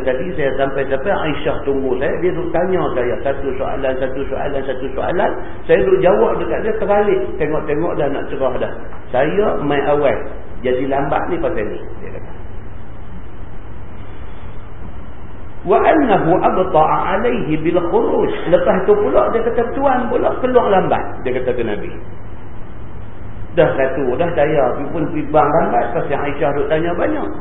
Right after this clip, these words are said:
Tengok tuan pula abta'a. Tuan pula lambat pula keluar untuk nak semayang ni. Macam mana cerita kita ni? Faqala Rasulullah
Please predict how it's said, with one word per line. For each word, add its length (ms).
Tengok 400
tuan 240
pula 160
abta'a. 600
Tuan 240
pula 240
lambat 400
pula 320
keluar 320
untuk 240
nak 240
semayang 400
ni. 80
Macam 320
mana 240
cerita 400
kita 200
ni? 80
Faqala 560
Rasulullah 560